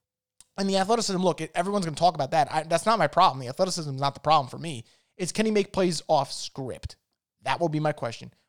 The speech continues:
with Mac Jones. But nonetheless, really, really, really intriguing prospect. Now, another first-round guy that I wanna talk about, and you guys brought up on the offensive side,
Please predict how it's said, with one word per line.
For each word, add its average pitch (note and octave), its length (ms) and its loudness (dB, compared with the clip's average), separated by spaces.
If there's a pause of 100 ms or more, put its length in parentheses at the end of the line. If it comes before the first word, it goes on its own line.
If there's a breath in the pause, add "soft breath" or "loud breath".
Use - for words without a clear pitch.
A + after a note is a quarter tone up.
(100)
with A#2 140 -12
Mac A#2 180 -6
Jones. A2 240 -6
But E3+ 160 0
nonetheless, F3 400 4 (160)
really, E3 520 4
really, D3 420 0
really D3+ 560 -4 (480)
intriguing C#3 460 -6
prospect. C3 460 -4
Now, E3+ 140 2
another A3 180 4
first-round G#3 460 -2
guy G3 160 6
that G3 100 2
I G3 40 6
wanna G3 240 2
talk G3+ 240 2
about, G3 260 4
and F3 160 -4
you G3 120 -2
guys E3+ 280 4
brought C#3 260 2
up G#3 240 4
on C#3+ 140 -2
the D#3 120 -4
offensive F3+ 380 -4
side, B2+ 320 0